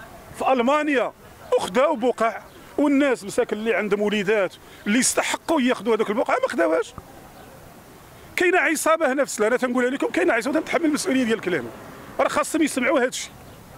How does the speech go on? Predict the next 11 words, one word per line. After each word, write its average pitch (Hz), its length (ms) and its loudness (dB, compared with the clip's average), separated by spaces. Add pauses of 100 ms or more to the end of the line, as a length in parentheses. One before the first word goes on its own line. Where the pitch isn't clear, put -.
(380)
راه 254 100 0
كاينه 269 240 0
عصابه، 269 580 0 (520)
كاينين 277 360 2
قياد 262 600 2
تا 277 140 -2
هما 233 280 2
تيتسمسروا 294 600 -2
في 277 80 2
هذا 339 60 2
الشيء، 269 280 -2